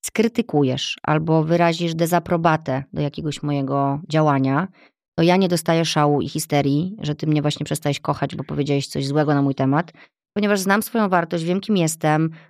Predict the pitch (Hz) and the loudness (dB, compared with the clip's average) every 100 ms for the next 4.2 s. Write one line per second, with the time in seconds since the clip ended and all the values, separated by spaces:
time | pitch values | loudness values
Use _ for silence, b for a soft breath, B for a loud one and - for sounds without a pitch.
0 | _ 175 196 233 - 160 156 170 170 180 | _ 0 2 2 2 2 2 2 0 0
1 | 185 196 202 202 190 190 170 160 160 156 | 2 2 2 0 -2 0 0 0 0 -2
2 | 165 175 190 - 180 185 175 180 180 180 | -2 -2 0 0 -2 -2 -4 -2 -2 -4
3 | - 180 170 135 - 135 - - - - | -6 0 2 2 -2 -6 -8 -12 -14 -4
4 | 165 208 | -2 -2